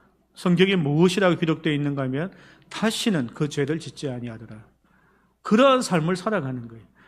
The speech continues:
그 후에도 다윗은 잘못했어요. 하나님 원치 않은데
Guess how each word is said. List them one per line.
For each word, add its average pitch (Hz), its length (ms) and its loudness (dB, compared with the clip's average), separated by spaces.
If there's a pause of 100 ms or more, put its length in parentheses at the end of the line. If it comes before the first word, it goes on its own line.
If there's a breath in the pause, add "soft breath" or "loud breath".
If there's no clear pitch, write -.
그 262 200 6
후에도 254 440 4
다윗은 220 360 2
잘못했어요. 165 680 -2 (360 loud breath)
하나님 262 360 4
원치 175 240 4
않은데 208 640 2